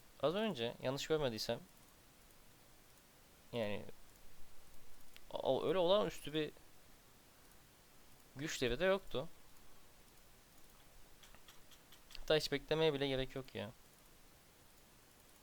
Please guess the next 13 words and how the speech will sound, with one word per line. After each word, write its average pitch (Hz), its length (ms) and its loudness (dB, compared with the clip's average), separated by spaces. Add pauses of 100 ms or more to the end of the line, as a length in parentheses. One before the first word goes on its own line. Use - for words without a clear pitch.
(1160)
Aynen, 123 320 0
direkt 110 220 -2 (140)
Ukrayna 123 260 4
işgalinden, 120 580 2 (1300)
işgaline 113 500 2
başlayalım. 131 500 0 (1400)
Şöyle - 380 -4
şunu - 360 -6
şuraya 127 340 0
yollayalım. 117 600 0
Şunu - 960 0
şuraya 147 480 2
yollayalım. 147 640 0